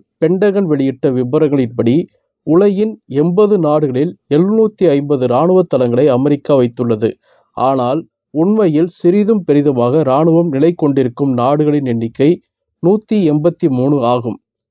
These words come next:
கண்களுக்கு முன் எந்த எதிரியும் தென்படாத நிலையில் உலகம் முழுவதும் அவர்கள் யாரை எதிர்த்து போர் செய்கிறார்கள்? அமெரிக்காவின் இராணுவ தளங்களை அதிக எண்ணிக்கையில் கொண்டிருக்கும் நாடுகளில் ஒன்று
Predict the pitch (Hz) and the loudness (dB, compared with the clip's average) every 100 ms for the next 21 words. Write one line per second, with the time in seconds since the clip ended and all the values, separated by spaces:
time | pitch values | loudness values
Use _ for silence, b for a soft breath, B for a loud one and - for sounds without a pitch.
0 | _ - 170 208 220 208 - 147 135 180 | _ -2 -2 0 0 -2 -4 -2 -2 -4
1 | - _ _ 139 156 190 214 156 160 185 | -8 _ _ -2 0 2 2 2 2 0
2 | 196 190 160 151 156 160 160 156 127 117 | -2 -2 -4 -4 -2 0 0 -2 -2 -2
3 | 143 170 127 165 170 185 170 160 123 147 | -2 -4 0 0 0 -2 0 0 0 -2
4 | 170 _ _ _ 131 147 156 147 131 139 | -4 _ _ _ -2 0 0 -2 -2 0
5 | 170 202 185 147 156 147 170 135 147 165 | 2 2 0 0 -2 -2 -6 -4 -2 -2
6 | - 127 123 120 110 110 - _ _ _ | 0 -2 0 0 0 -4 -4 _ _ _
7 | _ _ 135 190 226 - 202 185 180 135 | _ _ 0 0 0 0 0 0 -2 0
8 | 151 190 196 175 131 123 120 156 - 127 | 0 0 -2 0 -2 0 -2 -4 -4 -4
9 | 156 208 220 175 151 - 151 147 147 127 | 0 2 2 2 -2 -2 -2 0 -2 0
10 | 127 117 139 123 120 147 151 151 123 117 | -2 -2 -4 -2 0 0 0 -2 -2 -4
11 | 120 | 0